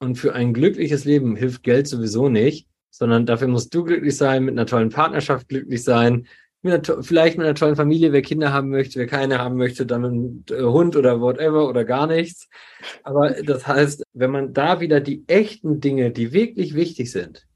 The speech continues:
weißt du, eine Rolex ist nicht wichtig, aber der, wenn wir sagen, was da wirklich, aber abends zusammenzusitzen da mit Freunden,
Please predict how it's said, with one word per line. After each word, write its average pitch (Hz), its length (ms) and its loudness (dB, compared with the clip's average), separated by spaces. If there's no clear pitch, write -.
weißt 156 200 2
du, - 20 -4
eine 156 100 4
Rolex 170 320 2
ist 147 120 -8
nicht 131 120 -4
wichtig, - 480 -2
aber 151 320 6
der, 143 320 4
wenn 151 340 0
wir 160 80 -2
sagen, 160 220 0
was 151 140 -2
da 185 180 2
wirklich, 165 460 -2
aber - 180 -2
abends 170 280 -2
zusammenzusitzen 147 840 0
da 113 140 2
mit 110 140 -4
Freunden, 151 600 -2